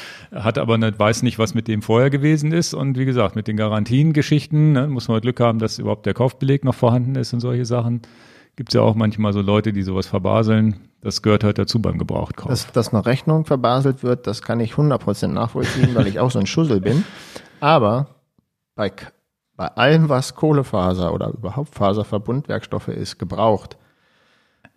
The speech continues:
Speaker 2: ähm, bis hin zum Flitzebogen aus Carbon,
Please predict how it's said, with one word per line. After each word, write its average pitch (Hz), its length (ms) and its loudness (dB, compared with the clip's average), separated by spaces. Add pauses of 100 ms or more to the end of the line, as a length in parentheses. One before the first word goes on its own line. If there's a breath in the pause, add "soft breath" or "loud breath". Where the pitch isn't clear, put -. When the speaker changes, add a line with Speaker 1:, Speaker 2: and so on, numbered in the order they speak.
Speaker 2:
ähm, 95 540 2
bis 131 220 -2
hin 123 260 6
zum 98 440 0
Flitzebogen 98 840 -2
aus 90 220 -4
Carbon, 95 800 0